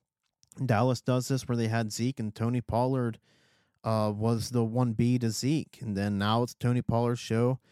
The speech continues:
Could Dwaddle end up by the end of the season being the one B to Zeke? I think there is a possibility. I really do. So let's go ahead. Uh,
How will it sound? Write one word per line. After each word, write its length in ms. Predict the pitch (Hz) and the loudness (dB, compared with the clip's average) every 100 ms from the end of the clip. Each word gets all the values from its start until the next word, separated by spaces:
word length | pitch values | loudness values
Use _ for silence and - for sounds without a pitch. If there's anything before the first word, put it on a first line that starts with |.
| _ _ _ | _ _ _
Could 240 | - 127 139 | -2 0 0
Dwaddle 460 | 113 117 131 143 - | -2 0 2 0 -2
end 240 | 120 127 | -4 0
up 160 | 123 120 | -2 0
by 160 | 117 123 | -2 0
the 120 | 120 | 0
end 120 | 127 | -2
of 40 | |
the 60 | 120 | -4
season 380 | - 120 127 110 | -2 -2 0 0
being 220 | 117 123 | 0 0
the 80 | 113 | 0
one 240 | 101 120 | 0 -2
B 180 | 113 120 | 0 0
to 100 | 120 | 0
Zeke? 340 | 107 123 151 - | -2 -2 -2 -4
I 100 | 110 | -2
think 280 | 117 127 - _ _ _ | 0 -2 -4 _ _ _
there 380 | 98 101 117 139 | -10 -4 0 2
is 200 | 135 131 | 0 0
a 100 | 135 | -2
possibility. 960 | - 117 127 143 113 127 190 95 90 - _ _ _ _ _ _ _ | 0 -2 -2 -4 0 0 0 -2 -8 -12 _ _ _ _ _ _ _
I 40 | 101 | -2
really 240 | 117 127 | 0 2
do. 320 | 120 156 117 | 2 0 0
So 460 | 92 - 101 98 95 113 - | -4 -4 -2 -2 -4 -12 -8
let's 160 | 123 143 | -6 -2
go 140 | 180 | 0
ahead. 320 | 165 151 156 156 _ _ _ _ _ | 2 2 0 -4 _ _ _ _ _
Uh, 280 | 117 110 | -6 -4